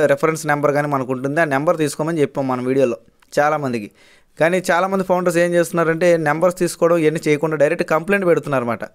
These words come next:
అంటే మేము పేమెంట్ చేసాము, పేమెంట్ ఆగిపోయింది, మాకు ఆ పేమెంట్ కావాలని కంప్లైంట్ పెడుతున్నారు. కంప్లైంట్ పెడితే ఏమవుతుందంటే కంపెనీకి ఇబ్బంది అవుతుంది. అది కంపెనీ అక్కడ మనం just వంద డాలర్లు, నూట నలభై డాలర్లు పే చేస్తుంటే కంపెనీ నాలుగు వందల డాలర్లు పే చేయాల్సి ఉంటుంది. ఎందుకంటే అటువంటి రూల్స్ అనేవి ఉంటాయి.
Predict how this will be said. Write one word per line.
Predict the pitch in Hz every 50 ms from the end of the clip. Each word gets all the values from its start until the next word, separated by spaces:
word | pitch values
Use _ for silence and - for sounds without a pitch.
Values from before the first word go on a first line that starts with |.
| _ _ - - _ _ _ _ -
అంటే | 127 139 151
మేము | 151 160 151
పేమెంట్ | 139 147 156 170 180 185 180 175
చేసాము, | 170 165 165 - 165 170 185 185
పేమెంట్ | 185 165 156 160 165 170 170 160
ఆగిపోయింది, | 160 147 156 160 151 160 160 156 160 175
మాకు | 175 160 156 147 - - 147 143
ఆ | 135 131
పేమెంట్ | 127 - 147 156 165 175 156 -
కావాలని | - 147 147 156 160 156 160 175
కంప్లైంట్ | - 151 156 170 165 185 185 180 151
పెడుతున్నారు. | 143 135 120 - 127 117 110 101 - _ - - -
కంప్లైంట్ | 147 151 151 180 185 180 170
పెడితే | 180 175 175 180
ఏమవుతుందంటే | 175 170 170 170 156 160 165 165 170
కంపెనీకి | 175 - 165 156 160 - 185 190 175 175
ఇబ్బంది | 180 170 160 147 165 170 160 151
అవుతుంది. | 147 127 123 123 117
అది | 110 107 - _ _ _ _ _ - _ _ _ _ -
కంపెనీ | 147 156 160 156 180 190 190
అక్కడ | 185 170 151 156 165 165 160 156 160 165 170 _ - _ _ - -
మనం | 139 151 156 151 151
just | 151 147 147 - 185
వంద | 180 160 156 156 170
డాలర్లు, | 165 165 165 165 165 165 175 180 175 185 185 - - - _ -
నూట | 135 139 151 151
నలభై | 165 170 165 160 160
డాలర్లు | 156 160 160 165 165
పే | 160 160 156 160
చేస్తుంటే | 156 156 151 - 165 165
కంపెనీ | - 143 143 151 165 170
నాలుగు | 156 147 151 165 160 170
వందల | 170 170 160
డాలర్లు | 160 160 165 170
పే | 165 160 160 165
చేయాల్సి | 156 165 160 156 147 147
ఉంటుంది. | 139 127 123 117 110 107 -
ఎందుకంటే | 135 135 143 160 160 151
అటువంటి | 143 139 147 156 165 160 151 156
రూల్స్ | 147 165 170 165 -
అనేవి | 175 160 160 151 143
ఉంటాయి. | 143 127 156 147 147 156